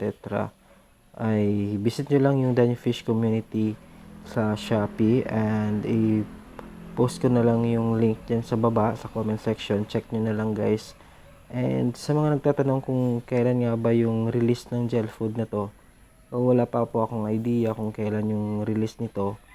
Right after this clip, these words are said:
Ah, pero i-update ko kayo dito sa, ano, sa ating channel para, ano, para malaman ninyo kung available na or,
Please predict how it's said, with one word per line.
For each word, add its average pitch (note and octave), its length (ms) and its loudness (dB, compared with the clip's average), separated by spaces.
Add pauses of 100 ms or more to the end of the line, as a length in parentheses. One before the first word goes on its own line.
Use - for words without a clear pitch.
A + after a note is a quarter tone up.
(500)
Ah, G#2+ 400 -2
pero A2+ 320 2
i-update A2+ 560 2
ko A#2 80 -6
kayo A2+ 160 4
dito A2+ 320 0
sa, G#2 560 2
ano, G#2 320 -2
sa G#2 240 -2
ating A2+ 240 -4
channel A2 480 -2 (720)
para, A2 320 4 (480)
ano, G2 160 -4 (160)
para G#2+ 240 -2
malaman G#2 400 0
ninyo G2+ 240 -2
kung G2 320 -4
available G2 640 -2
na G2 160 -4
or, G2+ 320 -2